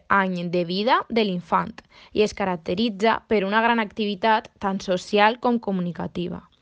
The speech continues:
on les situacions socials es troben restringides i sistematitzades. També l'infant es troba en una etapa on vol experimentar i per això fa moltes, moltes repeticions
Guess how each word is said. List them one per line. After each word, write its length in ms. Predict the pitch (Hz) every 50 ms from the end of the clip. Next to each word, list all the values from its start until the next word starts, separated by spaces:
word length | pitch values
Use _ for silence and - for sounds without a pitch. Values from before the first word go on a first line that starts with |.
| _ - - - - - - _ _ -
on 160 | 220 208 202
les 140 | 185 180 180
situacions 580 | - 190 175 - 190 180 - - 185 180 180 -
socials 600 | 214 208 - - 226 226 220 208 214 220 220 - - -
es 220 | 208 196 - -
troben 360 | - 196 190 190 185 226 254 247
restringides 920 | 247 247 226 - - 208 190 185 170 - 185 185 175 185 - 185 - - _
i 100 | 233 226
sistematitzades. 1160 | 208 214 220 202 - 208 190 175 165 165 165 175 160 - 175 170 165 - - - - - - - _ _ _ _ _ _ _ _ _ _ _ _ _ _ _ _ _
També 500 | - 208 190 190 202 226 240 226 208 - - -
l'infant 720 | 220 196 185 190 180 - - - 220 208 202 196 220 233 - -
es 220 | - 202 196 - -
troba 300 | - 220 214 190 175 165
en 80 | 180 208
una 80 | 247 254 247
etapa 320 | 254 247 226 - 208 220 233 - - 208
on 140 | 196 185 180
vol 160 | 185 185 208
experimentar 800 | 233 - - 254 233 226 202 190 175 165 165 160 175 165 170 - - _ _ _ - - - -
i 140 | - 226 190
per 140 | 185 185 175
això 300 | 175 180 - - 233 214 214 -
fa 240 | - - - 226 220
moltes, 720 | 202 190 190 190 202 220 254 269 262 - 294 294 277 240 240
moltes 480 | 226 220 233 247 240 262 262 233 220
repeticions 880 | 214 202 - 196 190 196 180 - - - 196 190 196 226 277 - -